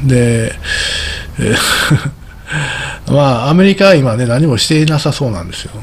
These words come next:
うん、そういうのは、あの、後ろからね、糸を引くのは得意なんですけど、アメリカは。でも、今は何もしてなさそうなんですけども。うん、でも、なんかちょっとぐらいはしてあげた方がいいんちゃうんかなという気は、あ、しますね。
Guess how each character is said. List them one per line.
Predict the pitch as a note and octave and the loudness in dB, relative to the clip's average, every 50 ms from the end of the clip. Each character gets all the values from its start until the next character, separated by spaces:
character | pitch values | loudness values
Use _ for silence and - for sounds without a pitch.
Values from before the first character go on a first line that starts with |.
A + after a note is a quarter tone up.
| B2+ C#3+ C#3+ C3+ | -12 -10 -8 -6
う | B2 A#2+ A#2+ A#2 | -6 -4 -4 -4
ん、 | A#2 | -2
そ | - - F3+ | 2 4 4
う | |
い | F3+ | 4
う | E3 | 4
の | D3 | 4
は、 | B2 A#2 A#2 A2+ G#2+ A#2 A#2 | 2 2 0 0 -2 -2 -2
あ | |
の、 | A#2 A#2 A2+ A2+ A2+ - | -2 0 0 -2 -2 -2
後 | B2+ C3+ - - | 0 0 2 4
ろ | F#3+ D#3+ | 4 4
か | C#3+ C3+ | 4 2
ら | A2 G2 | 0 0
ね、 | F#2+ G#2 A2+ A2+ | -2 -2 -2 -2
糸 | A#2 B2+ B2+ C#3+ D3 - D#3 D3+ | -4 -4 -4 -4 0 2 4 4
を | D3+ B2 | 4 4
引 | - | 2
く | - F3 | 2 2
の | D#3 B2+ | 2 2
は | A2 | 2
得 | - B2+ B2 - E3+ | 0 0 2 2 2
意 | C#3+ | 2
な | A2 F#2 | 2 0
ん | |
で | F2+ F#2 | -4 -6
す | - | -6
け | A2 | -6
ど、 | G2+ G2 | -4 -4
ア | G2 | -2
メ | G2 G2 | -4 -4
リ | F#2+ | -4
カ | G2 F#2+ | -6 -6
は。 | F#2+ F#2+ F#2+ A#2 | -6 -8 -8 -6
で | B2 | -6
も、 | B2 A#2 A2 | -4 -4 -2
今 | A#2 C#3 D#3+ F3 D#3+ | 0 2 4 4 4
は | B2+ | 2
何 | A#2+ B2 C#3+ D3 | 2 2 4 4
も | A#2+ G#2 | 2 2
し | - | 2
て | C#3 | 2
な | C#3 C3 | 2 2
さ | C3+ B2+ | 4 4
そ | A#2+ C3+ | 2 2
う | A#2 | 2
な | G2+ | 0
ん | F#2+ | 0
で | F2+ | -4
す | - | -4
け | - | -6
ど | G2 F#2+ | -6 -4
も。 | F#2 F2+ - - - - - - - - - - - - - - - - - | -6 -6 -8 -10 -10 -10 -8 -8 -6 -6 -6 -4 -4 -6 -6 -6 -8 -6 -2
う | - C3 C3+ C3+ C3 | 2 4 4 4 4
ん、 | C#3 | 4
で | E3+ | 4
も、 | E3+ D#3+ | 4 4
な | C#3 C3+ C#3+ | 4 4 2
ん | D#3 | 2
か | D3+ C#3+ | 2 2
ち | B2+ D#3 | 2 2
ょ | |
っ | D3+ | 2
と | D#3+ E3+ | 2 4
ぐ | E3+ E3 | 4 4
ら | D3+ | 4
い | B2+ | 4
は | A#2 | 2
し | - | 2
て | - | 2
あ | C#3 C#3+ | 2 2
げ | C#3 | 2
た | B2 A#2+ | 2 0
方 | G#2 | -2
が | G2+ G#2 | -2 0
い | B2 C3+ | 0 0
い | |
ん | B2 | 0
ち | G2+ - A#2 | 0 -2 -2
ゃ | |
う | B2+ A2+ | -2 -2
ん | |
か | G2 G2+ G#2 | -2 -4 -4
な | G#2 G2+ F2+ | -4 -4 -6
と | - F#2+ | -6 -6
い | G2+ G#2+ | -4 -4
う | A2+ G#2+ | -4 -4
気 | G#2 - B2 | -2 -2 0
は、 | A#2 A2+ A#2 G#2 G#2+ A#2 A2+ | 2 2 2 2 0 0 0
あ、 | G#2 G2+ | 0 0
し | - A#2+ | 0 -2
ま | A2 G#2+ | -2 -2
す | - - | 0 0
ね。 | C3+ B2+ A2 | 0 0 0